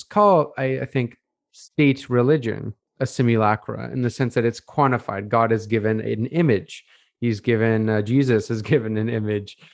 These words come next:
Um, we're given the Bible. We're given these texts to kind of put this into existence, but there's still, uh, the aspect of illusion.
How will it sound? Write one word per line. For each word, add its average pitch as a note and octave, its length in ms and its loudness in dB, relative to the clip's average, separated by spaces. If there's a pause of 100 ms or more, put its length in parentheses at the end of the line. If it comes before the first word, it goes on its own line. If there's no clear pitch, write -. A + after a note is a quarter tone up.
(200)
Um, G#2+ 600 -2 (260)
we're A#2 140 2
given A#2 300 2
the A#2 80 2
Bible. A#2+ 480 2
We're G#2 100 -2
given A#2+ 220 0
these A2 160 -2
texts - 320 -8
to A#2 60 -10
kind A2+ 200 -6
of G#2 220 -6 (280)
put D3 160 -2
this C3 200 -2
into B2 160 -2
existence, A2+ 480 -2
but C3 140 -4
there's C3+ 200 0
still, F3+ 680 2 (640)
uh, A#2 480 4
the A#2 340 0 (560)
aspect C3 460 0
of A#2 200 -2
illusion. A#2 560 0